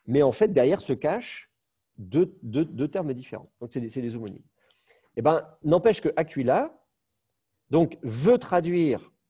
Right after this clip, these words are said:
en grec ce et, dans tous les cas, même quand il introduit le C O D.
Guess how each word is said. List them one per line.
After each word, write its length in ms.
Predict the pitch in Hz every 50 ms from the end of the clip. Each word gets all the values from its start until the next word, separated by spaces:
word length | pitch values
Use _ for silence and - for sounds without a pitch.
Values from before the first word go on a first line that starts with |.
| _ _ _ _ _ _ _ _ _ _ _ _ _ _ _ _ -
en 120 | 139 143 151
grec 480 | 139 143 156 160 151 156 - - - _ _ _ _ _
ce 160 | _ - -
et, 280 | 113 - - 233 - - - - _ _ _ _ _ _ _ _ _ _ _ _ _ _ _ _ _ _ _ _ _ _ _ _ _ _ _
dans 140 | - 139 139
tous 140 | - 277
les 120 | 269 254 208
cas, 220 | - 147 - - -
même 140 | 135 147 139
quand 200 | - - - -
il 80 | 160
introduit 280 | 147 139 - 147 151 220
le 40 | 208
C 160 | - - 151
O 80 | 135 127
D. 180 | 101 90 -